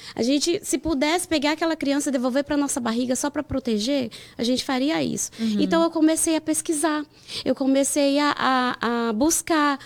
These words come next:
Speaker 1: a ler, sem contar pra ele. E foi assim, a, a partir dali começou o meu desafio. Aí eu esqueci de mim mesma, eu esqueci um pouco do Lee, e só era aquilo o dia inteiro.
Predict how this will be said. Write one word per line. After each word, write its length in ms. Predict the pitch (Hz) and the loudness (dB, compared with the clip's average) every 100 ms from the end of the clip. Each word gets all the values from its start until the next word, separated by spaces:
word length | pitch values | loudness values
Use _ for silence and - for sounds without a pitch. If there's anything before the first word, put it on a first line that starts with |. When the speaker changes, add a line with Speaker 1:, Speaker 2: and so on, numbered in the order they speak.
| - | -12
Speaker 1:
a 160 | - 262 | -2 2
ler, 440 | 294 269 285 277 | 4 6 6 6
sem 260 | 277 - 349 | 4 2 2
contar 300 | 349 320 320 | 2 0 -2
pra 260 | 330 381 392 | 0 0 2
ele. 500 | 359 349 277 208 202 - _ - - - | 0 0 0 0 -4 -16 _ -20 -16 -4
E 80 | 285 | -4
foi 240 | - 311 | 0 0
assim, 400 | 320 370 - 269 262 | 2 0 2 2 2
a, 260 | - 247 - | 0 0 -2
a 80 | |
partir 360 | 233 294 - 359 | -2 -2 -2 0
dali 360 | 349 302 349 359 | 0 2 2 2
começou 480 | 320 294 294 311 294 | 2 2 2 2 2
o 20 | |
meu 160 | 294 | 2
desafio. 600 | 262 254 330 - 269 247 226 - - | 0 -2 -4 -2 0 0 -2 -6 -2
Aí 160 | 240 | 0
eu 80 | 247 | 2
esqueci 460 | 247 269 - 277 262 | 0 -4 -4 -2 0
de 100 | 330 | 4
mim 140 | 349 | 4
mesma, 520 | 302 233 214 233 247 247 - - - | 4 2 0 -2 -2 -6 -20 -20 -8
eu 140 | - 269 | 0 0
esqueci 420 | 254 262 - 294 | 2 -2 2 2
um 100 | 330 | 2
pouco 300 | 320 330 403 | 2 0 0
do 120 | 339 | 2
Lee, 440 | 294 240 277 330 - _ - - | 4 4 2 -2 -8 _ -20 -2
e 100 | 277 | 0
só 300 | 294 - 294 | 2 0 0
era 300 | 262 262 320 | 2 2 0
aquilo 320 | 359 - 330 | 0 2 2
o 40 | 349 | 2
dia 220 | 226 294 | 2 2
inteiro. 680 | 403 - 294 311 320 208 | 2 2 0 2 2 0